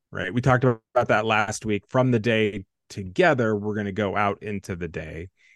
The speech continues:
And here, from the day alone, we're going to go out into the day. He says you're gonna be many hours out in a, an unchristian environment, right? Not, not the environment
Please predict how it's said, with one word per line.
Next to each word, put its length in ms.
And 200
here, 340
from 240
the 80
day 160
alone, 540
we're 100
going 140
to 80
go 180
out 300
into 400
the 100
day. 360
He 400
says 260
you're 100
gonna 140
be 500
many 560
hours 420
out 360
in 540
a, 60
an 140
unchristian 640
environment, 640
right? 140
Not, 260
not 260
the 140
environment 640